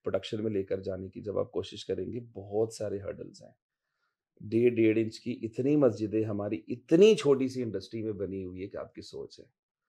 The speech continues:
और राइटर की अगर कोई चीज उसने लिखी, उसको स-, स्क्रीन तक लाना, जैसे मुझे, मैं खुशकिस्मती इस बात को लेकर समझता हूँ, मैंने तीन चार बंदों की कहानी सुनाई,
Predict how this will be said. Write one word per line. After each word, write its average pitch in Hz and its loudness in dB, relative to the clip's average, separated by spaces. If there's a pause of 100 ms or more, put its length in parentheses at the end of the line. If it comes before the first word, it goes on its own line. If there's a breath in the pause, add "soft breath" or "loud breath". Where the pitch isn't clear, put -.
(400)
और 117 8
राइटर 110 4
की 143 0
अगर 131 4
कोई 131 -2
चीज 123 -6
उसने 123 -6
लिखी, 120 -2
उसको 127 -2
स-, - -8
स्क्रीन 127 -2
तक 131 2
लाना, 95 0
जैसे 131 0
मुझे, 123 2
मैं 131 0
खुशकिस्मती 127 -6
इस 139 -8
बात 107 2
को 123 -2
लेकर 113 -2
समझता 107 -8
हूँ, 123 -6
मैंने 131 -6
तीन 131 -6
चार 131 4
बंदों 110 -4
की 110 -6
कहानी 101 -10
सुनाई, 110 -12